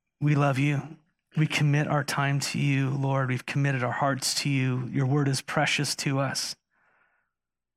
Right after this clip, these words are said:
By your precious spirit, reveal to us those gifts you've given us and help us to lean in by faith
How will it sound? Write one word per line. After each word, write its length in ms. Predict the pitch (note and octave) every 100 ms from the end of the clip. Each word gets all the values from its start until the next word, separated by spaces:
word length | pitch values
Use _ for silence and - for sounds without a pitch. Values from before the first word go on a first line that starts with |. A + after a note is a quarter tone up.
| _ _ C3+
By 240 | D3+ D3+
your 300 | D#3 D3 C#3 -
precious 520 | - - D#3 - D3
spirit, 540 | - - - A2+ A2 - _ _ _ _ _ -
reveal 500 | C#3+ A#2 B2+ C3+ C#3
to 200 | - C3+
us 200 | B2+ -
those 200 | B2+ A#2
gifts 300 | - B2 -
you've 140 | B2+
given 220 | A#2 A2 A2+
us 200 | A2 A2+
and 100 | A2
help 180 | B2
us 140 | B2 -
to 120 | C3
lean 400 | A#2+ A#2+ C#3 D3
in 180 | C#3 C#3
by 180 | C3 C3+
faith 460 | - C3+ B2 A#2